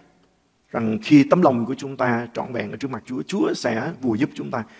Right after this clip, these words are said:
Chúa sẽ ở cùng chúng ta, Ngài sẽ làm ơn trên đời sống của chúng ta. Vì sự hiện diện của Chúa ở với Joseph,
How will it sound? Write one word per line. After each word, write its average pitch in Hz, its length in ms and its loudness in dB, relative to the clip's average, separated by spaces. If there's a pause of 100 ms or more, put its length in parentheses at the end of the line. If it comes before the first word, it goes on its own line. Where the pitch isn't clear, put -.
(120)
Chúa 202 100 0
sẽ - 140 4
ở 156 60 4
cùng 127 260 4
chúng 143 160 -6
ta, 123 220 2
Ngài 117 200 -2
sẽ 123 360 -6
làm 120 180 0
ơn 127 260 4
trên 113 140 -2
đời 104 100 -2
sống 117 200 -10
của 123 60 -10
chúng 117 180 -12
ta. 110 100 -14 (840)
Vì 127 60 -4
sự 151 120 6
hiện 151 160 6
diện 135 200 6
của 151 100 8
Chúa 175 260 4
ở 131 200 4
với 156 120 0
Joseph, 156 320 2